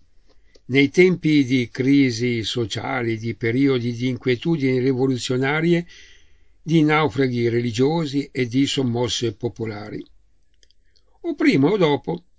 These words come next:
si sono affollate di uomini e di donne che si sono creduti in comunicazione con gli spiriti. E l'atmosfera si riempie di un fluido pesante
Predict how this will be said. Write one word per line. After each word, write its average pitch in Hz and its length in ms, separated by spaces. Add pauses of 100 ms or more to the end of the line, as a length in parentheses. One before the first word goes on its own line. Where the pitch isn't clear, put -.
(120)
si 220 200
sono 165 340
affollate 135 580
di 135 120
uomini 143 460
e 131 40
di 147 160
donne 151 480
che 143 200
si 147 200
sono 127 400
creduti 160 560
in 143 100
comunicazione 131 1080 (400)
con 135 220
gli 131 200
spiriti. 127 760 (1000)
E 165 160
l'atmosfera 185 800
si 165 160
riempie 156 500
di 135 120
un 131 200
fluido 147 640
pesante 123 800